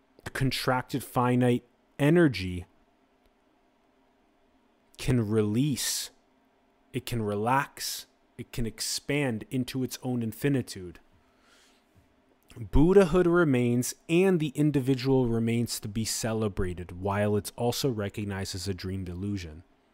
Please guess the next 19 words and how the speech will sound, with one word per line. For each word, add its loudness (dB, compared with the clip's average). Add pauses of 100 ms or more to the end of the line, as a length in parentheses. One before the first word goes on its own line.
(760)
I -2
recognize 0
that -6
this -2
unit 2
is -2
a 2
dream 2
delusion, 0
yet 4
I 4
also 2
recognize 2
that 0
this 0
unit 4
is -4
expressing -4
itself -2